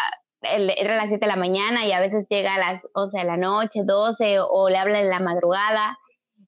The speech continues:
Tiene que salir, entonces para mí ha sido un poco más complicado por eso, porque te digo, yo era muy independiente y, pues, de repente, pues, no.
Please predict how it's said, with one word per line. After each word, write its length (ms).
Tiene 220
que 120
salir, 360
entonces 320
para 240
mí 180
ha 80
sido 220
un 60
poco 200
más 220
complicado 520
por 120
eso, 240
porque 200
te 100
digo, 100
yo 120
era 120
muy 220
independiente 840
y, 340
pues, 160
de 180
repente, 540
pues, 160
no. 240